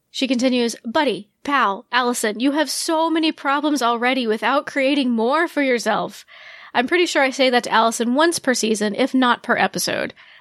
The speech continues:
Though I loved the flashback and seeing her genuine friendship with Ainsley. Also, wow, Ainsley is pretty when she's not being all backstabby or sink strangly. I don't think I had seen a genuine smile on her before, and now I have yet another crush on an Orphan Black character. Help."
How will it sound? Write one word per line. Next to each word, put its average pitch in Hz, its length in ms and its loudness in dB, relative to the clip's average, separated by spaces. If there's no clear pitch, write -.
Though 240 80 0
I 240 80 4
loved 285 360 2
the 285 100 2
flashback 233 600 0
and 226 140 -4
seeing 247 200 0
her 233 120 0
genuine 247 440 0
friendship 226 460 -2
with 214 140 -2
Ainsley. 247 540 0
Also, 262 320 4
wow, 240 640 0
Ainsley 320 340 2
is 240 100 0
pretty 269 300 0
when 214 140 0
she's 240 160 -6
not 247 180 0
being 240 180 0
all 208 140 2
backstabby 202 680 0
or 170 100 0
sink 370 260 0
strangly. 180 480 -2
I 247 60 4
don't 311 160 2
think 339 180 0
I 311 60 2
had 294 140 0
seen 269 140 0
a 247 80 2
genuine 285 420 2
smile 294 320 2
on 214 120 0
her 208 100 -2
before, 196 380 -2
and 202 200 0
now 226 140 2
I 254 100 2
have 220 200 0
yet 285 220 0
another 330 280 0
crush 226 380 -2
on 226 80 0
an 233 100 0
Orphan 214 280 0
Black 240 180 0
character. 170 600 0
Help." - 360 -2